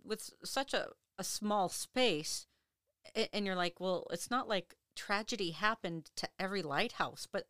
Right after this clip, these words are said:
every lighthouse seems to be haunted," you know? But then you take that into context and you think about, "Okay, well, then what about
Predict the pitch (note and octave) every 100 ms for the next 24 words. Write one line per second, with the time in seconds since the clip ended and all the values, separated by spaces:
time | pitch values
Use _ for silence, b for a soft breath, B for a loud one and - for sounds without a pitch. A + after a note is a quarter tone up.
0 | _ F#3 G#3+ F#3+ F#3 - F3+ F3 - D#3
1 | C#3+ D3+ E3 - D4+ E3+ - - b b
2 | b b b G#3 F#3 F3 F#3 F#3 _ G3+
3 | - _ _ _ _ F3 A3+ A3 G#3+ -
4 | C4+ B3 G3 F#3+ F3 - A#3 C4+ D#3+ -
5 | - G3 - F3+ F3 D#3 D#3+ - G3+ -
6 | E3 E3 E3+ F3 E3+ E3 E3 D3+ E3